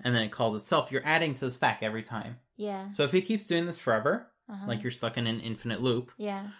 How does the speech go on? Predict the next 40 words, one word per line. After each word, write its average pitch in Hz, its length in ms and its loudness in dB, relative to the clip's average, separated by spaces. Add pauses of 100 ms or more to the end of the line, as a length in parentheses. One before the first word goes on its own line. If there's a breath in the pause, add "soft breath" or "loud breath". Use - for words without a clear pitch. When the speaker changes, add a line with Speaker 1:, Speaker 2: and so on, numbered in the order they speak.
(100)
Speaker 1:
Then 156 420 8
what's 127 180 2
gonna 127 180 2
happen 165 420 2
is 117 100 4
that 120 180 4
stack 139 320 -2
is 120 100 -6
gonna 110 140 -2
grow 107 320 0
and 127 100 -2
grow 107 240 2
and 110 140 -2
grow 104 220 0
and 104 100 -2
grow 107 220 0
and 104 120 -2
grow, 131 380 4 (200 loud breath)
and 127 100 0
it's 123 120 0
never 151 180 4
gonna 147 140 4
shrink 131 380 0
back 135 280 4
because 117 400 2 (460 soft breath)
the 131 140 4
final 151 580 2
function 156 320 0
that 135 80 0
you 123 60 0
call, 160 240 8
it's 123 120 2
not 147 160 2
like 147 140 0
it's 127 120 -2
gonna 120 140 2
finish 131 440 2
and 120 80 2
then 117 100 2
unwind 117 960 2